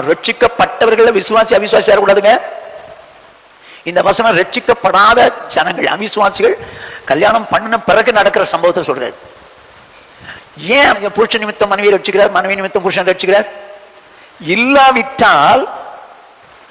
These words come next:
உங்கள் பிள்ளைகள் அசுத்தமா இருக்குமே. அப்போ தேவனுக்கு தேவ ஜனங்கள், தேவனுடைய பிள்ளைகள் விசுவாச குடும்பத்துல பிறக்கணுங்கிறது தான் இன்ட்ரெஸ்ட். ஆனா அறியாமைனால ரட்சிக்கப்படாத வரைக்கும் முன்னாலே என்ன பண்ணிட்டாங்க?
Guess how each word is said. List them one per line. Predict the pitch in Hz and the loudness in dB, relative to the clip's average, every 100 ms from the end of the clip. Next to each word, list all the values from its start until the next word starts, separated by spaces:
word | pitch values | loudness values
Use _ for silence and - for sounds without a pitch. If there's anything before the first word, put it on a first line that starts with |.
| - _ - | -20 _ -10
உங்கள் | 156 147 - - | -4 -4 -4 -4
பிள்ளைகள் | 226 220 180 165 | 0 2 4 4
அசுத்தமா | 147 175 160 160 139 - | 2 -2 -4 -2 -2 -4
இருக்குமே. | - - - - - - - | -8 -16 -20 -18 -14 -10 -6
அப்போ | - 143 160 | -6 -2 2
தேவனுக்கு | 240 247 - 226 151 202 240 - - - - - - - | 2 2 -2 -2 0 -2 -6 -16 -20 -20 -20 -20 -6 2
தேவ | 233 254 233 - | 4 4 2 2
ஜனங்கள், | 202 233 233 208 156 - - - - - _ _ - | 0 2 2 2 0 -10 -18 -20 -20 -20 _ _ -4
தேவனுடைய | 196 220 214 - | -2 2 0 0
பிள்ளைகள் | 233 254 220 160 - - - 185 | 2 4 4 0 -6 -18 -12 -6
விசுவாச | - 226 220 214 | 0 2 2 0
குடும்பத்துல | 214 226 226 208 - | 0 0 2 0 0
பிறக்கணுங்கிறது | 190 208 220 220 202 190 | -2 0 -2 0 0 0
தான் | 165 | -2
இன்ட்ரெஸ்ட். | 151 160 - - - - _ _ _ _ _ - - - | -4 -8 -8 -12 -20 -20 _ _ _ _ _ -20 -10 -4
ஆனா | 160 147 | 0 2
அறியாமைனால | 175 247 262 202 190 226 | 0 2 0 0 0 2
ரட்சிக்கப்படாத | 202 196 226 208 202 233 214 | 2 0 -2 0 2 2 2
வரைக்கும் | 190 185 | 2 0
முன்னாலே | 196 196 214 427 - 196 | 0 0 2 0 -2 -2
என்ன | 202 | 0
பண்ணிட்டாங்க? | 196 170 160 | 0 0 0